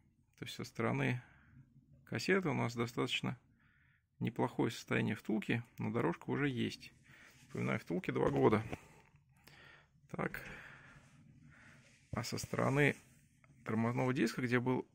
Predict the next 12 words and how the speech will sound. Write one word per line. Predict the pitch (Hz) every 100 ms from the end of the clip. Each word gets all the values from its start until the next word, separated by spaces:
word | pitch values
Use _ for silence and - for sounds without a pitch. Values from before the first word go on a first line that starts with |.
| -
резиновый | 117 135 143 135 113 110
пыльник, | - 120 110 104 - _ _ _ _ _ _ _ _ _ _ _ _
почему-то | - - 156 151
ржавчина. | 120 110 - 98 95 113 - _ _ _ _ - - - -
При | 117
этом | 120 127
тоже | 117 131 113 110 -
посмотрите | - - 120 123 120
состояние | - 120 123 113
дорожки. | 131 196 - 135 - _ _ - - - - -
Очень | - 135 -
хорошее. | 151 151 131 - 113